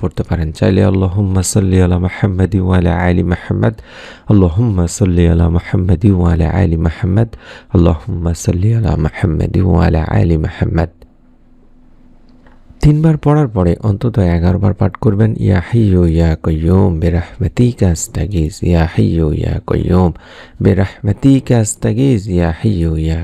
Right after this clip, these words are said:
কাইয়ুম বিরাহমাতিকা আস্তাগীথ।" এভাবে অন্তত এই ছোট্ট গুরুত্বপূর্ণ দোয়াটি আপনারা এগারো বার পাঠ করবেন। তারপরে আল্লাহ তাআলার কাছে আপনার মনের যত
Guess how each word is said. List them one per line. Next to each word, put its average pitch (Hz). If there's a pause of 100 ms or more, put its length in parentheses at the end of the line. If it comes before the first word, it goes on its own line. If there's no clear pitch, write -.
কাইয়ুম 76
বিরাহমাতিকা -
আস্তাগীথ।" 110 (360)
এভাবে 160
অন্তত 160 (180)
এই 117
ছোট্ট - (680)
গুরুত্বপূর্ণ 120
দোয়াটি 90 (180)
আপনারা 82 (500)
এগারো 104
বার 90 (100)
পাঠ 82 (100)
করবেন। 107 (300)
তারপরে 90 (100)
আল্লাহ 87 (160)
তাআলার 101
কাছে 104 (140)
আপনার 113
মনের 95
যত 98